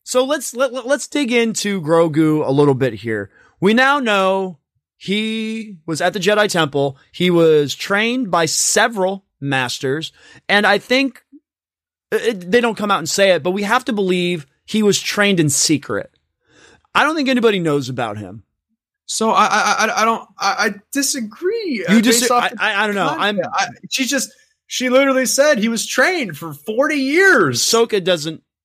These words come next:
Speaker 1: didn't
Speaker 2: In the
Speaker 1: rec-,
Speaker 2: Jedi Temple.
Speaker 1: but she did not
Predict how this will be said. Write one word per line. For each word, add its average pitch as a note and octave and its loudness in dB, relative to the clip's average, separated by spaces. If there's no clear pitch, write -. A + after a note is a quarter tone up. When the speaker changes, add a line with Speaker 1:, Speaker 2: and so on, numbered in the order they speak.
Speaker 1:
didn't A#3+ 2
Speaker 2:
In D4 -2
the D4 4
Speaker 1:
rec-, C#4 0
Speaker 2:
Jedi C#4 2
Temple. C4+ -4
Speaker 1:
but C3 -6
she A#3 -4
did G#3 -2
not G3 2